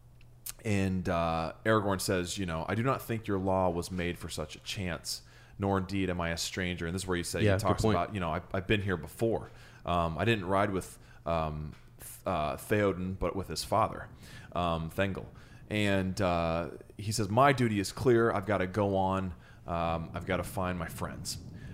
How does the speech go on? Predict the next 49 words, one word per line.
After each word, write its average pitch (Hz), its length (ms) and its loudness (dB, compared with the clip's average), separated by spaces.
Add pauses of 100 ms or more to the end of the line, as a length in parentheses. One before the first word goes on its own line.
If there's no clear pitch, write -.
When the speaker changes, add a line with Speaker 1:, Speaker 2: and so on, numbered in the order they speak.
(160)
Speaker 1:
Um, 82 480 -2 (380)
aid 117 200 6
us, 113 300 4
or 95 120 2
at 92 80 -4
the 98 60 0
worst, 98 420 2
let 90 140 2
us 87 120 -4
go 82 120 -4
free, 117 460 -2 (360)
or - 100 -2
seek - 300 -2
to 104 60 -8
carry 98 540 2
out 92 160 0
your 85 200 -6
own 98 240 0
law. 78 320 0
If - 140 -12
you 87 60 -4
do 117 220 4
so, 78 420 -2 (200)
there 92 100 2
will 92 100 4
be 90 120 -2
fewer 110 480 0
to 113 140 -8
return 101 480 -2
to 92 140 -8
your 90 140 -2
war 82 440 -2 (140)
or 80 120 -8
to - 160 -10
your 69 100 -10
king." - 300 -14 (180)
Speaker 2:
Yeah. - 120 -12 (920)
Speaker 1:
So 113 160 4
he's, 113 200 4
Speaker 2:
And - 80 -6
Speaker 1:
he's 117 80 4
Speaker 2:
he's 120 100 6
Speaker 1:
just 151 140 10
Speaker 2:
just - 40 2
being 123 120 8
Speaker 1:
flexed 143 220 6
his 113 140 -4
muscle, 113 400 2
like, 92 180 2